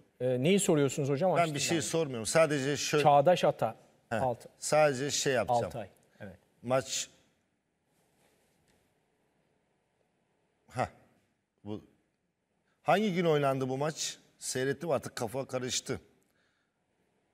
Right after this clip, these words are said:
Speaker 1: On altı Mayıs yani Salı. Salı gününün maçı.
Speaker 2: Şeyi göremiyorum da.
Speaker 1: Salı hocam, Salı. On altı Mayıs Salı.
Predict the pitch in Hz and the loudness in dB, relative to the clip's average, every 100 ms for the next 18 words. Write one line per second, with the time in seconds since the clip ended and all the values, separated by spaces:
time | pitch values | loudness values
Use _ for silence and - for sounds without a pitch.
0 | _ _ _ _ _ _ _ _ _ _ | _ _ _ _ _ _ _ _ _ _
1 | _ _ _ _ _ _ _ _ _ _ | _ _ _ _ _ _ _ _ _ _
2 | _ _ _ _ _ _ _ 156 170 165 | _ _ _ _ _ _ _ 0 4 4
3 | 139 - 123 123 170 240 - - 156 196 | 4 0 -2 -2 -4 -6 -8 -6 -4 -4
4 | - 220 208 - - _ _ _ _ _ | 0 2 0 -4 -20 _ _ _ _ _
5 | _ _ _ - - - _ _ _ _ | _ _ _ -20 -20 -20 _ _ _ _
6 | _ - - - 170 214 190 147 117 107 | _ -20 -12 0 2 4 4 2 0 -4
7 | 104 - - - _ _ _ _ _ _ | -8 -12 -20 -20 _ _ _ _ _ _
8 | _ _ _ _ _ _ - - 123 151 | _ _ _ _ _ _ -12 -4 -2 0
9 | 156 120 104 120 156 139 101 - _ _ | 0 -2 -4 -6 -6 -4 -6 -6 _ _
10 | _ _ _ - - 175 233 147 123 107 | _ _ _ -8 0 2 4 0 -2 -12
11 | - 113 - - 143 127 117 131 139 - | -16 -18 -20 -8 -4 -2 -4 -10 -12 -12